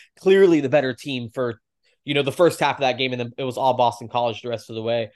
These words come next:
And I think even against N C State, there was, uh, you know, times where it felt like that game was competitive and N C State ended up figuring it out. I mean, both those games were three-point games. So I think, uh, b-,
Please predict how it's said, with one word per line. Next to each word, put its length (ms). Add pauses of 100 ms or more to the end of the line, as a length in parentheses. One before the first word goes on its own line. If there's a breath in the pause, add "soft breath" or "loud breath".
(220 soft breath)
And 140
I 80
think 180
even 220
against 200
N 120
C 100
State, 380
there 120
was, 240
uh, 140
you 180
know, 140
times 400
where 160
it 120
felt 140
like 200
that 160
game 160
was 360
competitive 580
and 200
N 100
C 120
State 240
ended 260
up 140
figuring 300
it 60
out. 260 (300)
I 40
mean, 100
both 240
those 260 (160)
games 320
were 80
three-point 520
games. 300
So 160
I 80
think, 300
uh, 200
b-, 200